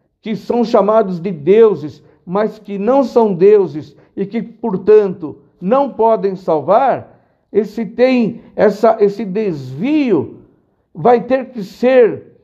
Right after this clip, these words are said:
é, por você reprimido,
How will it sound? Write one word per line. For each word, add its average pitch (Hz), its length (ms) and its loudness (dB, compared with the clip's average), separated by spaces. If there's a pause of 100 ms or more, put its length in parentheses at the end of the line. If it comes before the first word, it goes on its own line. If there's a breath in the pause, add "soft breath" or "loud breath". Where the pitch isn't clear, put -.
(280)
é, 214 220 -4
por 220 320 0
você 202 840 0 (400)
reprimido, 247 1000 -2